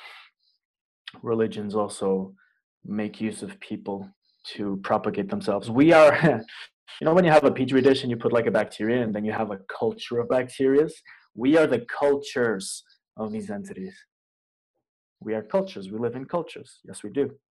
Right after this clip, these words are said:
Of these microbes. So if you need a microscope to look at a microbe, you need a macroscope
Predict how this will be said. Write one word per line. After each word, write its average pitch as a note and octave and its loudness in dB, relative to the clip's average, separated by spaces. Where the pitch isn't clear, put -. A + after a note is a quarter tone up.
Of G2+ -12
these G2+ -10
microbes. A#2 -4
So A2+ -10
if G#2+ -10
you A2 -10
need B2+ -2
a A#2+ -2
microscope C3+ -4
to B2 -8
look A#2+ -2
at A2+ -6
a A2+ -6
microbe, B2 -4
you B2+ -8
need B2+ -2
a A#2+ -2
macroscope A#2+ -4